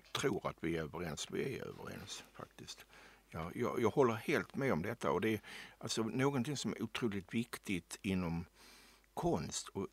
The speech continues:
även inom vetenskap, det är ju att det är någonting levande,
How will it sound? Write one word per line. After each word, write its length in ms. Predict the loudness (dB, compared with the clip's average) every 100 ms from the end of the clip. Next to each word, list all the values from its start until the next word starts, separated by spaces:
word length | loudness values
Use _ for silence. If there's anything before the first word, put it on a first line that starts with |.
| _ _
även 480 | -4 -4 -4 -6 -6 -12 -10
inom 300 | -4 -4 -6 -12 -18 -8
vetenskap, 720 | -8 -6 -8 -8 -8 -8 -12 -6
det 100 | -4
är 40 |
ju 120 | -4 -4
att 160 | -10 -8
det 220 | -4 -4
är 60 | -6 -12 -20 -20 -10
någonting 440 | -8 -8 -8 -10 -10 -12
levande, 960 | -10 -8 -8 -8 -8 -12 -12 -14 -14